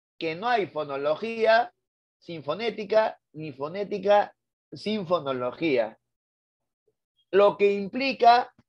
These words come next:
que estos componentes gramaticales son recíprocos. No hay uno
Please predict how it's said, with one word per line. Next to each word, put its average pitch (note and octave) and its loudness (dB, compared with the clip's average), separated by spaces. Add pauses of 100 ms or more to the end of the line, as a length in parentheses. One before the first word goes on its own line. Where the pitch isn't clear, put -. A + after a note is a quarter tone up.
(140)
que F3+ -4
estos F#3+ -2
componentes G3 -4
gramaticales A#3 2
son A3+ -6
recíprocos. F3+ -6 (120)
No D3+ -4
hay B3+ 0
uno B3+ -4